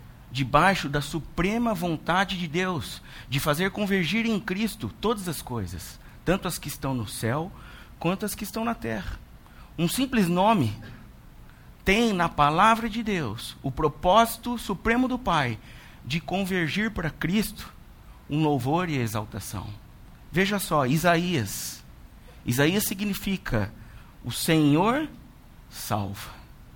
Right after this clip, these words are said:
Um nome muito pertinente para essa realidade que estava acontecendo aqui nesse contexto.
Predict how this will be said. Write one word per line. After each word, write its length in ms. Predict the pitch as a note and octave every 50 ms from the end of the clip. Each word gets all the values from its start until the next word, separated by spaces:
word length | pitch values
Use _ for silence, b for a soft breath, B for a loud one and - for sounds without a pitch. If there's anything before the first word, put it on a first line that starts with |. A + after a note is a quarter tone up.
| - - - - - - - - - - B B B B B B
Um 100 | F#3+ G3+
nome 240 | G#3+ A#3 B3 C4 B3+
muito 240 | A#3+ B3 C#4 C#4+ -
pertinente 720 | A#3+ C#4 C#4 - - B3 A#3 A3 A#3 C4 C4 - - -
para 160 | - - D#3 D#3+
essa 160 | - - D#3+
realidade 720 | C#3+ D#3 D#3 D3 D3 D3 C#3+ D3 D#3 D#3+ D#3+ D3+ C#3 C#3
que 160 | - - D3+ D3 C#3+
estava 320 | C3+ - - D#3 B2+ C#3 D3+
acontecendo 680 | - - D#3+ D#3 - C#3+ C3 - - F#3+ G3+ G3+ F3
aqui 340 | C#3 - - - F3+ F3+ D#3 - B B B B B B B B
nesse 240 | C3 C#3+ D3 C#3+ -
contexto. 680 | - - C#3+ C3+ C#3 - D3+ E3 F3 - - - - -